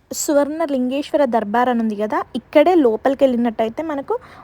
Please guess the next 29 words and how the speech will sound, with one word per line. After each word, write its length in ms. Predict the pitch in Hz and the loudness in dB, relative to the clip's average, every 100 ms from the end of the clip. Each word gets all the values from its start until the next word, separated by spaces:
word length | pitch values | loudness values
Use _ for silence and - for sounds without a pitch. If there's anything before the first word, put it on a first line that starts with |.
| - | -6
బంగారు 420 | 208 240 254 294 | 0 2 4 2
శివలింగం 420 | - 247 240 233 269 | 2 0 0 0 0
almost 460 | 220 233 277 - | 0 0 -2 -2
రెండు 200 | 247 247 | 0 2
వందల 260 | 269 254 247 | 2 0 -2
కిలోలు, 340 | 240 220 214 | -4 -4 -4
టూ 220 | 220 277 | -2 0
హండ్రెడ్ 240 | 285 262 240 | 2 2 2
కేజీస్ 380 | 254 233 240 214 | 0 0 0 0
గోల్డ్తో 420 | 226 233 254 285 | 0 0 0 -2
చేపించిన 460 | 254 214 214 - | -2 -2 -6 -6
శివలింగం 580 | 226 - 214 220 214 190 | -6 -4 -2 0 -2 -2
ఇది. 160 | 185 233 - - - - | -6 -8 -10 -20 -20 -6
అతనే 320 | 240 - 269 302 | 0 2 2 4
చేపించి 480 | 277 - 240 226 - | 2 2 -2 -2 -2
పెట్టిండు. 480 | 214 220 202 247 494 - - - _ 277 302 | -2 -2 -4 -4 -6 -10 -20 -20 _ 2 2
And 140 | 339 - - | -2 -6 -4
it, 100 | 262 _ - | -4 _ -2
దీని 260 | 233 320 294 | 2 4 2
వెనకాల 320 | 294 311 311 | 4 4 6
ఉన్నాడు 300 | 294 254 233 | 4 2 2
కదా, 320 | 226 269 320 262 | 2 2 2 0
మీకు 200 | 247 277 | 0 2
గోల్డ్ 480 | 269 233 254 269 | 2 4 4 4
శివలింగం 460 | 294 277 269 262 262 | 2 2 2 2 0
వెనకాల 360 | 233 233 254 254 | 0 0 0 0
కనిపిస్తున్నాడు 600 | 233 220 247 240 214 208 | -2 -4 -4 -4 -4 -2
కదా, 120 | 269 | -2
తనే, 420 | - 233 240 | 2 2 2